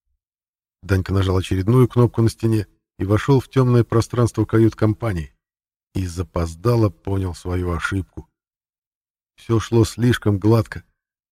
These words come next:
и как только он шагнул за порог, чужое присутствие в темноте стало очевидным. Свет в коридоре за спиной потух раньше, чем со щелчком закрылась дверь,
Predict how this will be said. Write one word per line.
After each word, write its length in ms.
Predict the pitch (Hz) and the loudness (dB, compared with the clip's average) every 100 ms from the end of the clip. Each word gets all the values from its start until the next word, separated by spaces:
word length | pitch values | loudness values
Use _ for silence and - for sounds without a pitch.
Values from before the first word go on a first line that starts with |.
| - | -8
и 80 | 104 | -2
как 220 | 120 113 | 0 2
только 280 | 135 120 123 | 2 2 2
он 100 | 110 | 2
шагнул 400 | 117 107 123 113 | 2 2 2 2
за 100 | 104 | 2
порог, 380 | 110 120 131 - | 2 2 0 -2
чужое 340 | 110 113 120 | 0 2 2
присутствие 580 | - 113 - 139 - 110 | 2 -2 0 -4 0 -2
в 40 | |
темноте 420 | - 104 104 - | 0 0 0 -2
стало 380 | 95 - 104 104 | -6 -4 -2 -2
очевидным. 580 | 98 - 95 107 85 67 _ _ _ _ _ _ _ _ _ _ _ _ | -4 -4 -2 -2 -4 -12 _ _ _ _ _ _ _ _ _ _ _ _
Свет 260 | 90 92 | -2 -2
в 40 | - | 0
коридоре 380 | 101 98 107 | -2 4 4
за 100 | 98 | 4
спиной 300 | 98 101 98 | 0 0 0
потух 380 | - 98 107 - | 0 -2 -2 0
раньше, 320 | 107 127 113 | 0 0 -2
чем 200 | 110 110 | -2 -4
со 140 | 101 98 | -4 -6
щелчком 420 | - 104 - 107 | -4 -4 -2 -2
закрылась 400 | 101 - 107 98 | -2 0 0 0
дверь, 340 | 95 113 113 | 2 4 4